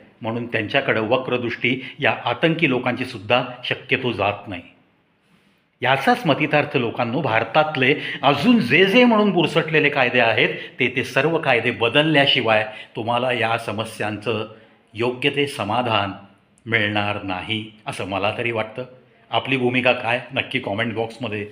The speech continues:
आपण व्यक्त व्हा. आपण जर व्यक्त झालात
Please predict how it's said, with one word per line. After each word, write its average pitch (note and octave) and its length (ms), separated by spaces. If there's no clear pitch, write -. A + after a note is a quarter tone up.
आपण G#2+ 340
व्यक्त A2+ 320
व्हा. B2+ 280
आपण D#3 440
जर B2+ 160
व्यक्त D3+ 300
झालात D#3 360